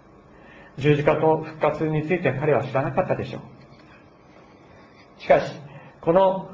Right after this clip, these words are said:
言葉、「この方こそご自分の民をその罪から救ってくださる方です」という言葉を聞いたときに、自分のその存在の全てを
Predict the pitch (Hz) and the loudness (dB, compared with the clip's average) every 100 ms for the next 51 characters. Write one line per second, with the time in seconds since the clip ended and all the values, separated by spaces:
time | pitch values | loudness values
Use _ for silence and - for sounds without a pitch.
0 | - - - - 147 147 127 - - - | -18 -20 -20 -10 -4 2 2 0 -8 -10
1 | - 151 151 156 - 135 117 - - 135 | -2 0 2 0 -2 -2 -2 -2 -2 0
2 | 135 143 143 139 147 139 127 131 139 131 | 2 2 2 2 2 2 2 2 -2 0
3 | 160 139 131 123 - - - 156 151 160 | -2 0 0 0 -6 -12 -4 -2 2 0
4 | 139 143 156 147 - 135 139 107 - - | 0 -2 -2 -2 -4 -2 0 0 -6 -14
5 | - - 147 156 135 131 123 117 117 104 | -16 -8 0 4 4 2 0 -2 -4 -8
6 | 92 - - - - - - - - - | -12 -16 -20 -20 -20 -20 -20 -20 -20 -20
7 | - _ - - - - - - 135 160 | -20 _ -20 -20 -20 -20 -20 -8 0 4
8 | 165 165 170 180 - 175 170 170 180 180 | 4 4 4 4 4 4 4 4 2 2
9 | 208 143 | 2 4